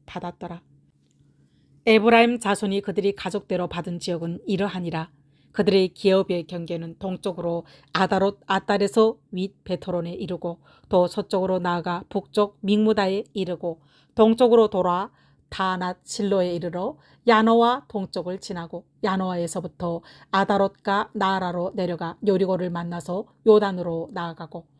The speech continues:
또 다부아에서부터 서쪽으로 지나서 가나신에 이르나니 그 끝은 바다라. 에브라임 자손이 지파가 그들의 가족대로 받은 기업은 이러하였고 그 외에 므낫세 자손이 기업 중에서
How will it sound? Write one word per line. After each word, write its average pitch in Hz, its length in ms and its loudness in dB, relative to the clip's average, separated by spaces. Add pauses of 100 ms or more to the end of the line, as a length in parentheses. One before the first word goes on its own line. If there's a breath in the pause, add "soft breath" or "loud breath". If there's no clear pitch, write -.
(220 soft breath)
또 175 280 4 (220 soft breath)
다부아에서부터 190 1080 -2 (460 soft breath)
서쪽으로 220 540 4
지나서 180 500 -8 (120)
가나신에 180 680 -8
이르나니 170 480 -8 (260 soft breath)
그 202 220 2
끝은 196 580 -4
바다라. 170 540 -4 (360)
에브라임 214 440 4
자손이 226 400 0
지파가 185 600 -6 (200)
그들의 220 420 4
가족대로 185 540 -6
받은 175 320 -10
기업은 180 460 -10
이러하였고 180 760 -6 (260)
그 190 220 0
외에 175 300 0 (260 soft breath)
므낫세 214 460 4
자손이 220 420 0
기업 208 240 0
중에서 185 560 -6